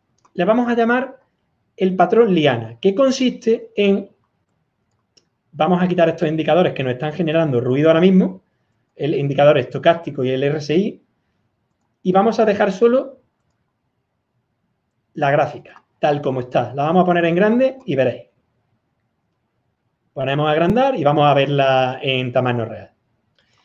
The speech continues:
Nosotros vamos a operar una, un patrón que, que enseñamos en la academia, que es muy facilito, muy sencillo, y consiste, le llamamos el patrón liana,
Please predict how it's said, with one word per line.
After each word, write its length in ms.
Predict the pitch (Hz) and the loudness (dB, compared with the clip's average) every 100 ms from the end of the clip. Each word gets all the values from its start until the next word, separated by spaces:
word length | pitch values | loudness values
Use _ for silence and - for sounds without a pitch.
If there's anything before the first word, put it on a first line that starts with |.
| _ _ _ _ _ _ _ _ - | _ _ _ _ _ _ _ _ -6
Nosotros 320 | 170 226 262 | -4 -2 0
vamos 220 | 269 262 | 2 2
a 40 | |
operar 400 | 254 240 226 214 - | 2 4 4 2 -6
una, 720 | 208 208 196 190 190 185 185 - _ _ _ _ _ | -6 -2 0 2 4 2 0 -8 _ _ _ _ _
un 160 | - 202 | -6 0
patrón 520 | 185 208 233 240 - | 2 4 2 0 -6
que, 340 | - 147 143 139 | -6 -4 -4 -4
que 80 | 143 | -6
enseñamos 460 | 127 139 147 170 | -6 -2 0 2
en 60 | 170 | 2
la 80 | 165 | 2
academia, 500 | 156 180 196 190 190 | 2 4 4 2 0
que 80 | 180 | -2
es 60 | |
muy 160 | 160 175 | 0 -2
facilito, 560 | 170 147 147 196 160 | -2 -4 -4 -2 -2
muy 120 | 151 156 | -4 -4
sencillo, 480 | 143 - 208 185 | -6 -4 0 2
y 140 | 190 190 | 2 2
consiste, 560 | 233 226 226 - 226 | 2 2 -2 -2 0
le 80 | 180 | 2
llamamos 280 | 160 185 196 | 2 4 4
el 60 | 180 | 2
patrón 320 | 147 165 160 | 0 2 2
liana, 380 | 131 127 110 | 0 -2 -4